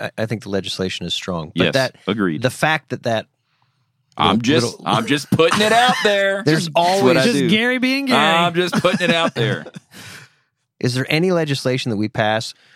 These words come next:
Speaker 1: where we don't get to the end of it and say, "But we really didn't mean ninety percent of what we just said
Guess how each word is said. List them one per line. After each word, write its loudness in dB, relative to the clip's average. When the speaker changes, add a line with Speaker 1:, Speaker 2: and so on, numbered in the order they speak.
Speaker 1:
where 0
we -2
don't -2
get -4
to -8
the -2
end 0
of -2
it -4
and -6
say, -2
"But 0
we 2
really 0
didn't -4
mean 2
ninety -2
percent -4
of -8
what -4
we -4
just -4
said 0